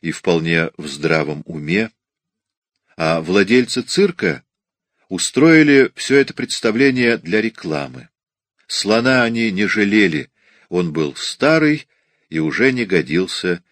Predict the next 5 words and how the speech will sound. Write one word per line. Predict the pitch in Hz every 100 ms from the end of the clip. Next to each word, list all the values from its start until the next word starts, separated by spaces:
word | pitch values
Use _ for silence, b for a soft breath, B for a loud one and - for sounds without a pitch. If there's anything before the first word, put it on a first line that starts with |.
| _
для | 78 73
работы. | 71 69 64 60 - _ _ _ _ _ _ _ _ _ _ _ _ _
Так | 160 175 -
или | 92 92
иначе, | 120 190 180 180 180